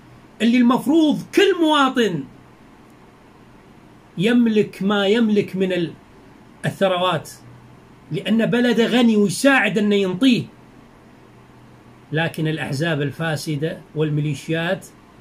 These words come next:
بأمرة المرجعية اللي ذلتكم وأهانتكم وغسلت أدمغتكم، وأنتم تستاهلون،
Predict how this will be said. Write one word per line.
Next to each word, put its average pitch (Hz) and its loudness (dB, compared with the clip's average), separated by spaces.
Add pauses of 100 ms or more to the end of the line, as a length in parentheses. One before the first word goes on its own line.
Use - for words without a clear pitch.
(200)
بأمرة 262 0
المرجعية 196 -2
اللي 175 -2
ذلتكم 170 -4
وأهانتكم 160 -4
وغسلت 156 -8 (680)
أدمغتكم، 180 -4 (380)
وأنتم - -8
تستاهلون، 170 -4